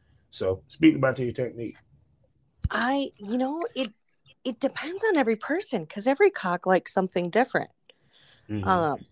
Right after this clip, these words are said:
Speaker 2: you know, some, some men like you to swirl your tongue around the head, and that
Speaker 1: Mm.
Speaker 2: just kinda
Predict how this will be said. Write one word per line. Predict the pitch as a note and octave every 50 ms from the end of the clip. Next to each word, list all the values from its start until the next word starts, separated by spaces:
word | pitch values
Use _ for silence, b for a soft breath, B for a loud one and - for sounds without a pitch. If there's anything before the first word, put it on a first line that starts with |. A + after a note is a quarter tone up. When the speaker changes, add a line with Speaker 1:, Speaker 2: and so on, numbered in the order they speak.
| _ _ _ _ _ _ _ _ _ _ _ _ _ _ _ _ _ _ _ -
Speaker 2:
you | G3 A3 A#3
know, | G#3+ F#3+ F3+ F#3+ G#3 G#3+ - _
some, | - - - G#3 G3 G3 G3+ G3+ G3 - - _ _ _ _ -
some | - - - G3 F#3 F#3+ F#3+
men | F#3 F3 F3 F3 F#3 F3 F3+ -
like | - E3+ E3+ E3 E3 - -
you | F#3 F3+ F3 E3+ E3+ D#3 - -
to | F3 D#3+ D#3 D3 C3 A2+ - _ _ _ _ -
swirl | D3+ - - - - C#3+ C#3+ C#3+ D3+
your | E3 D#3+ D#3
tongue | D#3+ - F3 D#3+ D#3+ D#3+
around | D#3+ E3 D#3 D#3 D3+ D#3
the | D3+ D#3 D#3+
head, | D#3 D#3 E3 D3+ D3 C#3+ C#3 E3 G3 - _ _ _ _ _ _ _ _ _ _ _ _ _ _ _ _ _ _ _ _ -
and | D#3+ E3+ E3+
that | E3+ E3+ E3+ E3+ E3 - -
Speaker 1:
Mm. | G2 E3+
Speaker 2:
just | - E3 D#3 - -
kinda | - F#3 E3+ E3 E3 D#3+ D#3 D#3 D3+ B2+